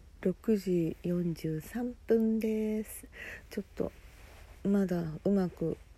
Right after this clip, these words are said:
口が回りません。いつものことですけども、今日は特に回りません。滑舌を良くして喋りたいと思っては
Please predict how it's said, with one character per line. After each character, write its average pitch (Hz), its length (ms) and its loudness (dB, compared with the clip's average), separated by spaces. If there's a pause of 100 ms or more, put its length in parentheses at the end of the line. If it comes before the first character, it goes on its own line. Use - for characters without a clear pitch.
(260)
口 - 260 -2
が 208 160 4
回 208 320 4
り 226 80 4
ま 220 220 2
せ 233 180 -2
ん。 202 160 -2 (380)
い 202 100 -2
つ - 160 0
も 214 140 4
の 208 100 4
こ 202 140 0
と 208 160 4
で 202 100 4
す - 140 -4
け - 160 -2
ど 190 100 0
も、 185 220 0 (100)
今 180 160 6
日 175 60 2
は 175 80 0
特 226 280 -4
に 233 200 0 (360)
回 170 260 0
り 165 100 -2
ま 156 160 -2
せ 160 160 -2
ん。 147 120 -6
滑 - 280 -8
舌 - 360 -4
を 220 140 2
良 208 140 0
く - 160 -8
し - 140 -12
て 143 200 -4 (320)
喋 165 280 -8
り 160 80 -4
た - 160 -12
い 151 140 -12
と 202 160 -6 (380)
思 165 220 -2
っ - 20 0
て - 280 -2
は 214 160 0